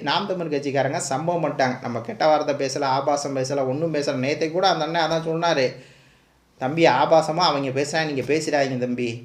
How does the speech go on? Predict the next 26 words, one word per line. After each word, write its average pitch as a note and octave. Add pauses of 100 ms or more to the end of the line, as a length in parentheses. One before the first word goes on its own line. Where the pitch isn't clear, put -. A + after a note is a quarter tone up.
(180)
அவங்க C3+
கருத்துக்கு F3
நீங்க E3
பதில் D#3
கொடுங்க. D3
நீ C#3+
கருத்தை F3
கருத்தால E3+
எதிர்வைங்க, D#3
உங்க C#3+
கருத்துக்கு G3+
அவங்க F3+
தெரிச்சு D#3
ஓடணும் D#3
தம்பி." B2+ (280)
எப்படி F3+
பார்க்க D#3
தாரிகா E3+
சல்மான் D3
ஒரு C3+
கருத்து D3+
சொல்றாங்க, C#3
அதுக்கு E3
தான் G#3
அவன் F3+
கதறான். E3